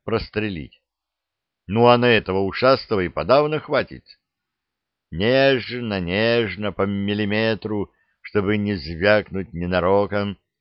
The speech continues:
Серёга вынул шомпол, вставил его в ствол автомата,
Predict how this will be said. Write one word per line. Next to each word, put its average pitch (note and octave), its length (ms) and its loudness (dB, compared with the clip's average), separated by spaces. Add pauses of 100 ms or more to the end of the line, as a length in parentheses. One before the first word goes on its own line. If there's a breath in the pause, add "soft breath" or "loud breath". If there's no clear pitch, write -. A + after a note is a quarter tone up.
(120)
Серёга A#2+ 560 2
вынул G2+ 420 -2
шомпол, B2+ 880 0 (380)
вставил A#2+ 680 4
его A#2+ 280 -2
в - 40 -14
ствол A2 420 0
автомата, G#2+ 760 -4